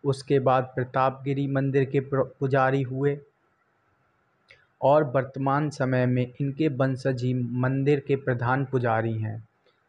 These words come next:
गौरी शंकर मंदिर की अद्भुत शिवलिंग का इतिहास बहुत ही प्राचीन है। ग्यारहवीं शताब्दी से पहले यह शिवलिंग अपने आप में आकर्षण का केंद्र था।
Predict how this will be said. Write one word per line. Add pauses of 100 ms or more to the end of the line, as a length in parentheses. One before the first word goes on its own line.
(200)
गौरी
शंकर
मंदिर
की (100)
अद्भुत (120)
शिवलिंग
का
इतिहास
बहुत
ही
प्राचीन
है। (600)
ग्यारहवीं
शताब्दी
से
पहले (500)
यह
शिवलिंग (140)
अपने
आप
में (100)
आकर्षण
का
केंद्र
था।